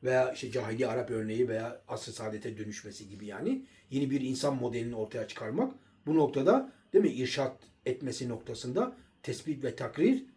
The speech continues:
tekrar lazımdır. Yani hayatı bağış olan kanunları,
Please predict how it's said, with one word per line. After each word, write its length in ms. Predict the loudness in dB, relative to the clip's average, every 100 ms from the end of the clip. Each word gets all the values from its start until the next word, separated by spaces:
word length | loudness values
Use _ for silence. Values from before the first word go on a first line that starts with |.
| -8
tekrar 420 | -8 0 2 2 0 -2
lazımdır. 580 | -2 0 -2 -2 -8 -18 _ _ _
Yani 120 | -4 -4
hayatı 440 | 2 2 2 4
bağış 260 | 6 6 4
olan 180 | 0
kanunları, 560 | 0 0 2 2 4 2